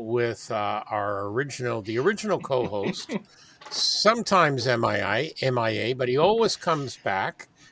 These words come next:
Speaker 1: just like a bad
Speaker 2: Yeah.
Speaker 1: penny, Mister Anthony Goodman.
Speaker 2: <laughs>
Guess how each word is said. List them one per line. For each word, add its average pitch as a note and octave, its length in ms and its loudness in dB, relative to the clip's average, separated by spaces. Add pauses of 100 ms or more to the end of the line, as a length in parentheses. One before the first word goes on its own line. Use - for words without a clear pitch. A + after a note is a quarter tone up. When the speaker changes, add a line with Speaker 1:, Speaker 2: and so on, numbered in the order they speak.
(120)
Speaker 1:
just D3 200 -6
like C#3+ 140 0
a C3 60 2
bad G#2+ 260 4
Speaker 2:
Yeah. A2+ 120 -6
Speaker 1:
penny, G#2 300 -2 (340)
Mister G#2+ 340 -4
Anthony F#2+ 320 -4
Goodman. - 440 -4
Speaker 2:
<laughs> - 380 0